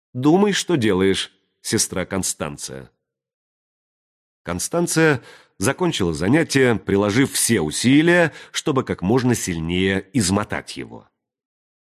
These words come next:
Хотя она и учла пожелания Денны, Ричард знал, что занятие тянется дольше положенного. Отведя Ричарда в покой Денны, Констанция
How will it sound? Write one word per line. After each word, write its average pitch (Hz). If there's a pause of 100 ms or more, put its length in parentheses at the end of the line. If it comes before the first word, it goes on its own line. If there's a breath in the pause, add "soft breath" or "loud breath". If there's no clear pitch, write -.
Хотя 92
она 98
и 95
учла 101
пожелания 78
Денны, 156 (420 soft breath)
Ричард 139
знал, 117
что -
занятие 131
тянется 127 (240 loud breath)
дольше 113
положенного. 73 (1040)
Отведя 135
Ричарда 92
в -
покой 82
Денны, 110 (380 soft breath)
Констанция 131